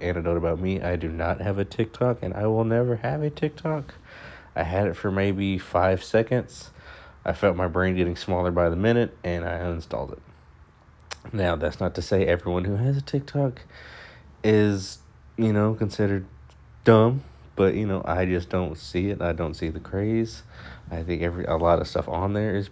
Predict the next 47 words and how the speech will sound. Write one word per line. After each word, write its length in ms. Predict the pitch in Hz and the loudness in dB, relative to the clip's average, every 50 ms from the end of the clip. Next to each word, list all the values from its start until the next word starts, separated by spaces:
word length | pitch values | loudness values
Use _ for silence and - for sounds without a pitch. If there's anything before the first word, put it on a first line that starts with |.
| - - - | -12 -18 -14
pretty 400 | - - - - 110 107 107 107 | -10 -8 -2 0 2 2 2 2
dumb, 420 | 107 110 110 110 113 110 107 104 107 - - - | 2 2 2 2 2 0 -2 -4 -8 -12 -10 -4
but 220 | - 123 - - - - - - - - - - - - - - - | -4 -2 -2 -4 -8 -14 -20 -20 -20 -20 -20 -20 -20 -20 -12 -6 -2
hey, 160 | 107 95 87 | 0 0 0
to 120 | - 92 | 0 0
each 220 | 90 92 92 - - | 0 0 0 -2 -2
their 120 | 92 92 | 0 0
own. 200 | 101 104 101 98 | 2 2 2 0
I'm 100 | 92 90 | 0 0
pretty 220 | 90 95 87 87 | 2 2 2 2
sure 180 | 82 90 92 85 | 2 0 0 0
stuff 260 | 85 - 92 90 - - - - - - | 0 2 2 2 0 -2 -10 -12 -8 -4
I 120 | - 87 | 0 0
was 200 | 90 90 90 - | 0 0 0 0
looking 200 | 95 92 92 92 | 0 0 0 0
at 140 | 90 92 92 | 0 0 0
when 120 | 92 92 | 0 0
I 60 | 92 | 0
was, 200 | 92 95 92 92 | 2 2 0 0
you 80 | 95 92 | 0 -2
know, 120 | 92 90 | -2 0
these 180 | 90 92 92 92 | 0 0 -2 -2
people's 340 | - 104 95 90 92 90 98 | -2 -4 -2 -2 0 0 2
ages 500 | 98 98 95 95 95 92 92 - - - - - | 2 2 2 0 -2 -2 -4 -8 -14 -16 -12 -6
was 120 | 98 92 87 | -6 -4 -2
dumb. 280 | 90 85 78 - - - - - - - - - - - - - - - - - - - - - | -2 -2 -2 -4 -6 -10 -16 -20 -20 -20 -18 -18 -16 -16 -16 -18 -18 -18 -18 -18 -18 -18 -8 -2
Um, 500 | 92 95 92 87 90 90 87 82 80 82 80 | 0 2 2 2 2 0 -2 -4 -6 -10 -10
so, 500 | - - 87 80 85 87 85 87 87 - - - | -6 -2 0 0 2 0 0 -4 -6 -8 -8 -4
I 100 | 87 92 | 0 2
mean, 120 | 92 92 | 4 6
I 80 | 95 107 | 6 8
had 140 | 117 113 104 | 8 6 8
Vine 300 | 107 113 113 110 101 90 | 8 8 8 8 4 4
back 180 | 85 82 80 | 2 0 -2
in 60 | 87 | -2
the 60 | 82 80 | -6 -6
day. 200 | 76 - - - - | -6 -8 -6 -2 0
I 80 | 85 | 0
had 120 | 85 92 87 | 0 0 0
Vine, 640 | 90 92 95 98 98 98 95 98 98 92 92 90 - | 2 2 4 4 4 4 4 2 2 0 -2 -4 -8
Snapchat, 560 | - - - 98 92 87 85 - 98 95 - 92 | -10 -6 -2 -2 -2 -2 0 2 2 2 2 2
it 140 | 92 90 | 0 0
just 200 | 92 95 90 - | 0 0 0 0
became 320 | - - - 98 95 92 92 | -2 -4 -2 -2 0 0 0
out, 300 | 92 95 92 92 92 87 | 0 0 0 0 0 0
you 100 | 90 92 | 0 -2
know. 240 | 92 90 90 90 | -2 -2 -4 -6